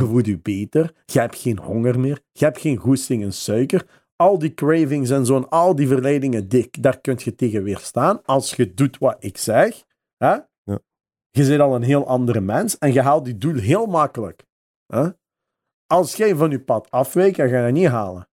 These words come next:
Speaker 1: Hè? Maar je wilt zelf niet meer van die, pak, eh, eh, van die pad afwijken als je van het begin hebt geluisterd.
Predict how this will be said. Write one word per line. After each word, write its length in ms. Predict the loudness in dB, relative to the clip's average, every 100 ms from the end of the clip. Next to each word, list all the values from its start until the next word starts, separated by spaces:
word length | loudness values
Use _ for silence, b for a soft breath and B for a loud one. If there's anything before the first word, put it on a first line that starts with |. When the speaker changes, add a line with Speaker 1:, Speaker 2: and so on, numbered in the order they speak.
| _
Speaker 1:
Hè? 180 | -4 -4 -6 _ _ _
Maar 160 | 0
je 80 | 2
wilt 240 | 4 4 2
zelf 320 | 0 2 0
niet 100 | -2
meer 160 | 0 0
van 120 | -2
die, 100 | -2
pak, 320 | 0 0 -2 -8 0
eh, 160 | 0 0 0
eh, 260 | 2 2
van 120 | 2
die 80 | 0
pad 240 | 0 0 -2
afwijken 640 | -4 -2 -2 -2 -4 -6 _ _ _ _ _ _
als 220 | 0 0
je 80 | -2
van 100 | -4
het 80 | -2
begin 240 | -2 0
hebt 160 | 0 0
geluisterd. 540 | 0 2 0 -4 -16